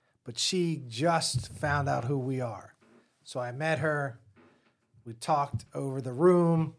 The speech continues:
That's how we led to this conversation in some ways about carpet in the room. And I just felt that being in the facility, I was able to see several different,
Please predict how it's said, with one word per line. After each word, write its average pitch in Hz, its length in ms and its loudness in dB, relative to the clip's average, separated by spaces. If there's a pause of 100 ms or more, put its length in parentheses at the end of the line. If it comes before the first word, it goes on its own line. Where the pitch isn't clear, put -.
(600)
That's 120 160 -10
how 143 140 -4
we 127 80 -6
led 123 220 -6
to 123 80 -6
this 120 180 -6
conversation 135 840 -2
in 127 120 -4
some 139 260 -2
ways 127 260 -2
about 120 340 -4
carpet 156 400 2
in 147 140 2
the 143 80 2
room. 147 440 2 (920)
And 147 300 0
I 139 80 2
just 165 300 0
felt 156 460 6
that 127 280 -2
being 156 240 4
in 147 140 0
the 127 100 -2 (140)
facility, 143 680 2
I 123 60 -2
was 120 180 -4
able 143 200 0
to 131 60 -2
see 127 320 -6
several 165 680 -4
different, 143 560 -4